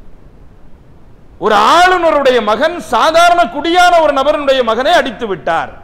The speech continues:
வழக்கு மஸ்ஜித் நபவிக்கு வருகின்றது உமர் ரலியல்லாஹு அன்ஹு அவர்களிடத்திலே.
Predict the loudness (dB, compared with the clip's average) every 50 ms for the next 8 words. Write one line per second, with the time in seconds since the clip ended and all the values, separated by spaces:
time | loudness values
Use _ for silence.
0 | -20 -20 -20 -20 -20 -20 -20 -20 -20 -20 -20 -20 -20 -20 -20 -20 -20 -20 -20 -20
1 | -20 -20 -20 -20 -20 -20 -10 -4 0 2 2 2 2 0 -2 -2 -2 -2 -2 -2
2 | -4 -2 0 0 0 0 2 0 0 -2 -2 0 0 2 2 2 0 0 0 0
3 | 0 2 0 0 0 0 0 0 0 -2 0 2 2 2 2 2 0 0 0 0
4 | 0 -2 0 0 0 -2 -2 -4 -4 -4 -4